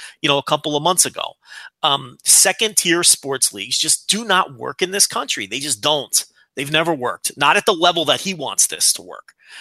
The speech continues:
If he wants to exist in, you know, uh, some hokey arena league football level where it's basically semi-pro and it's completely non-visible and nobody pays attention to it, sure,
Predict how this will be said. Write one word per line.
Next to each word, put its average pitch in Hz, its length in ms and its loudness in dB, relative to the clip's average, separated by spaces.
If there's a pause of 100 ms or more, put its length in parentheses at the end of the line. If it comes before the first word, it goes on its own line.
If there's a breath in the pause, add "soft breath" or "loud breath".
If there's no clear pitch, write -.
(160 loud breath)
If 147 100 -4
he 180 100 6
wants 214 280 4
to 202 140 4
exist 160 640 4 (600 loud breath)
in, 151 400 2 (240)
you 175 80 0
know, 131 320 -2
uh, - 140 -10 (380)
some 160 340 4
hokey 160 680 2
arena 156 840 4
league 165 340 0
football 156 520 2
level 131 360 2
where 131 220 2
it's 131 120 -2
basically 151 560 2
semi-pro 135 800 2
and 127 140 -4
it's 127 120 0
completely 160 540 -6
non-visible 139 920 0 (200 loud breath)
and 139 140 -4
nobody 147 340 2
pays 135 260 0
attention 165 400 -2
to 135 140 -2
it, 147 80 -2
sure, - 340 2